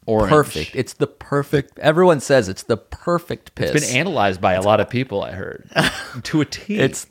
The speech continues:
Speaker 2: it was, it was the perfect urination color.
Speaker 1: Everyone
Speaker 2: Everything.
Speaker 1: said,
Speaker 2: <laughs>
Speaker 1: everyone said it's a perfect piss.
Speaker 2: <laughs> To a P.
Speaker 1: <laughs> To a P. Um, I think that, like, guys having bad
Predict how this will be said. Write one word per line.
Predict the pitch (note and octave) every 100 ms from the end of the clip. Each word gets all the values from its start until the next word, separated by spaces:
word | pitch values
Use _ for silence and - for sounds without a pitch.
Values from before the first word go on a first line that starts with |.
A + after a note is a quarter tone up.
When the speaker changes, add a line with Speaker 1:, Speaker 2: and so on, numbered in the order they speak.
| -
Speaker 2:
it | C3
was, | C#3+ C3+ -
it | C#3
was | C3+
the | C3
perfect | A#2+ - - F#3+ F3+ C#3+ - -
urination | G#2 G#2+ F#2 D#2 D2 -
color. | C3
Speaker 1:
Everyone | D3+ F3 F#3+
Speaker 2:
Everything. | D#3+ C#3 D3+ E3 G2+ F#2 C3+
Speaker 1:
said, | E3+ G3+ - -
Speaker 2:
<laughs> | _
Speaker 1:
everyone | C3 E3 F3 E3+
said | C3+ D3+ C#3
it's | -
a | B2
perfect | - - C3+ C3+ C3 C#3+
piss. | C#3+ B2+ - - - _ _ _ - - D4+
Speaker 2:
<laughs> | F#3+ _ - - -
To | - A#2+
a | C3
P. | - - F2+ A2+ C#2+ - _ - _
Speaker 1:
<laughs> | - - B2
To | - E3
a | D3
P. | - C3+ B2+ G2+ - - - - _ _ -
Um, | B2 A2+ A2 G2+ - D3+
I |
think | C#3 C4
that, | F4+ -
like, | C3+ G#2 - _ _ _ _ _ _ _ _ _ - _ - - -
guys | C3 C#3+ F#3+ F3+ C#3
having | - C3+ B2 A#2 G2
bad | F#2+ G2+ G#2 G2 F#2